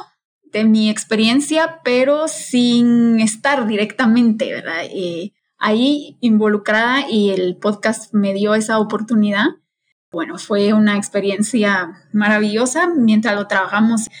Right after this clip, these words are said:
con Marta, después cuando lo grabamos y después cuando salió, bueno, ahí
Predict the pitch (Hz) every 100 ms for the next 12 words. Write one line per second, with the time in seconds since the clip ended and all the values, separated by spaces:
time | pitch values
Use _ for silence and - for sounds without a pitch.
0 | - - 226 220 240 254 247 285 277 220
1 | 214 - 233 233 - 233 208 202 202 202
2 | 208 202 185 196 208 254 311 359 440 -
3 | - _ _ _ _ 262 254 247 240 226
4 | 220 240 233 233 220 208 202 202 190 190
5 | 208 226 247 208 180 165 170 190 202 208
6 | 208 226 254